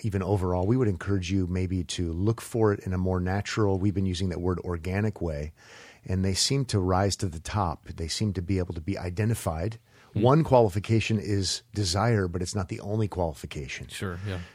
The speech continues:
Speaker 1: And so it seems to be, it seems to have a lot less heartache. We don't have to f-, we don't have to tell people no. Uh, and when, even when we start the formal process of affirming and identifying an elder here in, in Omaha, we end up,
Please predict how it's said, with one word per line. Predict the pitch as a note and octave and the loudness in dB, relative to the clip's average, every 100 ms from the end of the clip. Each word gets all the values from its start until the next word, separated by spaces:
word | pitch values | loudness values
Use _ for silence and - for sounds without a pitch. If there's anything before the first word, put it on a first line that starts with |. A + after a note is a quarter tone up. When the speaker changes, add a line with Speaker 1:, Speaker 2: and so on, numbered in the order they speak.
| _ - | _ -10
Speaker 1:
And | E2+ D#2 | -6 -2
so | - - F2 E2+ - | -2 0 0 0 -4
it | - | -2
seems | - - C#3+ | 0 0 0
to | - | -2
be, | A2+ G#2+ | 0 0
it | - F#2+ | 0 -4
seems | - G3 G3 | 0 0 2
to | |
have | D#3 | 2
a | |
lot | G#2 G2+ A2+ | 2 2 0
less | G2+ | -2
heartache. | - G2 G2 D#2+ - - - - | 0 0 0 -2 -8 -14 -14 -4
We | G#2 | 0
don't | A2+ | 2
have | G#2+ - | 2 0
to | |
f-, | F#2 - - - - | -6 -8 -20 -20 -6
we | A#2+ | 0
don't | C#3+ | 0
have | |
to | C3+ | 0
tell | A2 G#2+ | 2 2
people | G2 G2 F#2 | 2 0 0
no. | F2 F2+ F2+ E2+ E2+ - - - _ - | -2 -2 -2 -2 -6 -10 -20 -20 _ -10
Uh, | D#2 D#2 | -8 -6
and | G2 G2 | -2 0
when, | G2 G2 - | 0 -2 -4
even | C3 C3+ | -4 2
when | C#3+ A#2 | 4 4
we | G#2 | 4
start | A#2+ A2 | 2 2
the | F2+ | -2
formal | - B2 B2 | 2 2 2
process | - G2 F#2 F#2+ E2+ - | 2 2 2 0 -2 -6
of | - F#2+ E2+ - | -6 -4 -4 -6
affirming | - G#2+ G2+ G2+ F#2+ | -4 0 2 2 0
and | F2+ | -2
identifying | E2+ F#2 F#2 F2 F#2 F2 | -2 0 0 0 -2 -2
an | E2 | -4
elder | E2+ F2+ F2+ E2+ E2+ - - - | -4 -2 0 -2 -4 -14 -20 -14
here | - G2 F#2 - - | -2 0 0 -2 -6
in, | F2 E2 D#2 - | -6 -6 -8 -6
in | F#2 | -4
Omaha, | F2+ B2 F2+ F2 E2 - - - - | 0 0 0 0 -4 -12 -20 -12 0
we | G2+ G2 - | 0 0 0
end | G#2 G#2 | 2 2
up, | F#2+ - | 0 -2